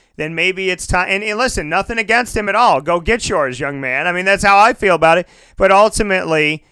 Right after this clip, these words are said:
if this is gonna be the case and this is gonna be the situation, then I think it's only fair that Mike and I get an open shot at this as well.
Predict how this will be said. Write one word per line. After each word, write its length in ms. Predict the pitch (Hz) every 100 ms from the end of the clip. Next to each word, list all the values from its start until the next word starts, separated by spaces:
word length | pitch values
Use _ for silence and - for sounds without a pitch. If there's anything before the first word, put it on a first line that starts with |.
| _
if 220 | 160 160
this 240 | 143 185 196
is 100 | 175
gonna 180 | 190 175
be 120 | 180
the 100 | 165
case 360 | - 185 175
and 100 | 165
this 140 | 156 165
is 80 | 160
gonna 160 | 170
be 140 | 160 160
the 80 |
situation, 840 | 151 180 156 156 156 170 147 135 135 _ _ -
then 160 | 185
I 80 | 185
think 200 | 185 190
it's 160 | 185 196
only 300 | 185 180 175
fair 320 | - 190 185
that 160 | 165
Mike 260 | 160 156 160
and 120 | 156
I 300 | 151 151 143 _ _
get 160 | - 165
an 120 | 160
open 300 | 160 156 151
shot 340 | 147 165 147
at 100 | 139
this 240 | 143 139 139
as 120 | 120
well. 460 | 131 156 139 123